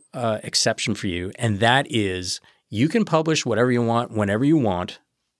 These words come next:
But if you think it's something that we would find contentious, just run it by us first." So I have to say, that was pretty forward thinking at the time, because for the next ten years after that,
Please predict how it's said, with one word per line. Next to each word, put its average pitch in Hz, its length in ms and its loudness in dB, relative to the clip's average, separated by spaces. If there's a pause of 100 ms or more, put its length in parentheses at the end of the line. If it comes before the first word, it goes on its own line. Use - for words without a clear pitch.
But 143 380 2
if 143 300 0
you 135 100 2
think 123 260 -2
it's 107 140 0
something 104 320 0
that 98 220 0
we 107 240 0
would 107 160 0
find 107 240 -2
contentious, 131 420 -4
just - 340 -2
run 101 160 -2
it 80 120 -8
by 82 180 -4
us - 160 -8
first." - 300 -8
So 139 180 2
I 143 120 4
have 254 260 0
to 160 80 0
say, 87 400 -4 (400)
that 254 180 2
was 453 200 4
pretty 160 320 2
forward 127 420 0
thinking 107 320 -2
at 95 80 -4
the 104 80 -6
time, 98 260 -6
because 101 320 -2
for - 180 -2
the 113 280 0 (140)
next 190 280 0
ten 165 260 0
years 123 220 0
after 117 260 2
that, 92 200 0